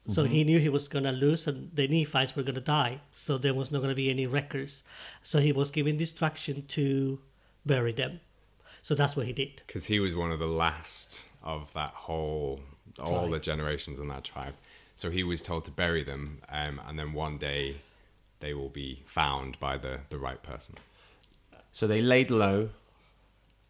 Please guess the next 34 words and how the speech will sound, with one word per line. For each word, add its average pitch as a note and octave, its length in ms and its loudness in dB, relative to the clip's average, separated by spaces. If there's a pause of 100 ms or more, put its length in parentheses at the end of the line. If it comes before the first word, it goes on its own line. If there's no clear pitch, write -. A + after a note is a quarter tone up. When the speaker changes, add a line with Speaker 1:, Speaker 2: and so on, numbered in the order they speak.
(200)
Speaker 2:
and G#2+ 140 -2
then, G2+ 280 0 (1200)
well, F#2+ 180 -8 (440)
God A2+ 340 2
decided, A2 600 2
"Now G#2+ 220 4
is G#2 100 0
the - 80 -12
time. A2+ 540 0 (400)
There's G#2+ 140 2
a G2+ 40 0
Speaker 3:
Yes. G2 60 -6
Speaker 2:
kid - 240 2
there G#2 200 2
having G2+ 200 2
a G2 40 2
chat - 260 -2
with F#2+ 160 -4
me. G2+ 260 -2 (1000)
I'm A2 100 -2
gonna G#2+ 180 4
go A2 180 4
get G2+ 140 -2 (100)
him C#3+ 200 8
to A#2+ 100 4
dig F#2+ 180 6
'em F#2 120 2
up." G#2+ 260 4 (420)
Speaker 3:
Yes. - 540 -6 (640)
Speaker 2:
And F#2+ 80 -8
he's A#2+ 280 2
gonna A2+ 480 4 (520)
transcribe A2+ 920 0
them G#2+ 320 2